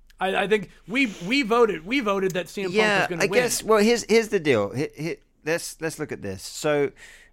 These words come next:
Speaker 2: the idea that everyone was figuring was, was Cody Rhodes versus Roman Reigns and C M Punk versus Seth Rollins, right? Going into WrestleMania.
Speaker 1: Yes.
Speaker 2: Now, if we know
Speaker 1: Yes.
Speaker 2: now that the W W E is like, "Oh shit, we can get The Rock, so we're gonna do The Rock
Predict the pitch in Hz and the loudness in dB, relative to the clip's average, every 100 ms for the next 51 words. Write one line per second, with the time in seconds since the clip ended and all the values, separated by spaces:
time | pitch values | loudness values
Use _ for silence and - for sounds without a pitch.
0 | _ _ - 135 156 180 190 160 156 131 | _ _ -10 -4 0 0 0 0 2 2
1 | 123 123 120 131 120 117 - - 110 98 | -2 -6 -4 -2 -2 -6 -6 -4 -2 -2
2 | 95 92 95 - - - 117 107 - 127 | -4 -6 -8 -8 -12 -12 -10 -10 -6 -4
3 | 127 123 117 110 101 107 98 98 107 107 | -4 -2 -2 -2 -2 -6 -6 -8 -6 -6
4 | 113 104 92 92 92 87 - 104 101 95 | -6 -8 -8 -8 -12 -10 -6 -6 -6 -8
5 | 98 90 95 - 95 - 90 - 92 90 | -10 -10 -10 -10 -10 -8 -10 -8 -10 -10
6 | 85 82 90 98 - - 107 98 95 95 | -14 -12 -6 -6 -8 -6 -4 -4 -6 -8
7 | 95 98 - 98 90 87 80 80 - - | -8 -8 -8 -8 -8 -10 -12 -14 -18 -20
8 | - 196 131 131 135 - - 202 202 196 | -12 -4 2 4 4 2 0 0 0 0
9 | 175 170 160 143 147 135 131 143 131 127 | 0 -2 -2 -2 -4 -4 -4 -2 -2 -4
10 | 123 117 120 113 120 113 - 101 - 120 | -4 -4 -4 -2 -4 -6 -6 -6 -6 -10
11 | 113 113 107 104 98 98 85 - - 110 | -6 -6 -6 -6 -6 -6 -6 -14 -10 -6
12 | 123 131 127 127 117 110 113 101 - | -4 -4 -4 -2 -4 0 0 0 -6